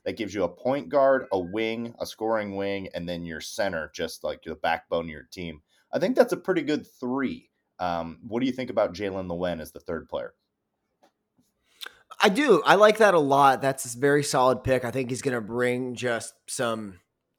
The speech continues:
Speaker 2: just solid play to the position. Very veteran, experienced guy, decent size back there. I'm gonna go just a little bit different here. So we got the big and Hunter. You, uh, got the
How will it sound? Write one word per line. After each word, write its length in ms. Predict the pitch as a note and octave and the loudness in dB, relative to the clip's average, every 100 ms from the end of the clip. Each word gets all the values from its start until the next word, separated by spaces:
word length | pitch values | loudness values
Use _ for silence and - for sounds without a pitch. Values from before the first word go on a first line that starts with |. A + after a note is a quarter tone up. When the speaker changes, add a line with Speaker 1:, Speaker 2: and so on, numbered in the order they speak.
| _ | _
Speaker 2:
just 260 | - E3+ - | -8 -4 2
solid 460 | D#3 C#3+ D3 B2+ | 6 6 6 2
play 300 | - C3 B2+ | -2 2 2
to 120 | B2+ A#2 | 2 -4
the 60 | |
position. 560 | B2 G#2 B2+ B2 C3 A#2 | -6 -2 0 -2 -4 -2
Very 260 | B2 A#2+ | 0 -2
veteran, 380 | G#2+ A#2+ A#2+ A#2+ | -2 0 0 0
experienced 540 | G#2 - B2+ A#2+ A#2 - | -4 -6 -4 -2 -4 -4
guy, 220 | A#2 A#2 | -4 -2
decent 420 | G#2+ F3+ - A#2 | -2 -2 -2 -4
size 360 | - B2 B2 G2+ | -2 2 2 0
back 320 | B2 B2 - | -2 -2 -2
there. 300 | C3 C3 C3 - - - - | 0 0 -2 -10 -20 -6 0
I'm 140 | F#3+ | 0
gonna 140 | E4 B3 | 4 8
go 100 | G#3+ | 8
just 180 | F#3+ | 6
a 40 | F3 | 2
little 260 | D3+ E3 | 6 6
bit 200 | D3+ C#3 | 6 2
different 340 | C#3+ D3 D#3 D3 | 2 0 -2 -4
here. 380 | C#3+ E3 F3 - - _ | -2 0 -2 -6 -20 _
So 160 | - C#3 | -4 -2
we 100 | C3+ | 2
got 200 | D3+ D3+ | 2 2
the 80 | C3+ | 0
big 380 | A2+ D3 C#3+ C#3 | 4 6 6 4
and 100 | B2 | 0
Hunter. 480 | B2 C3+ C3+ C3 A#2+ | 0 2 2 2 0
You, 240 | C3 B2 A#2 | -2 -2 -2
uh, 100 | A#2 | 0
got 280 | C3 C3 | 2 2
the 180 | B2+ G#2+ | -2 -6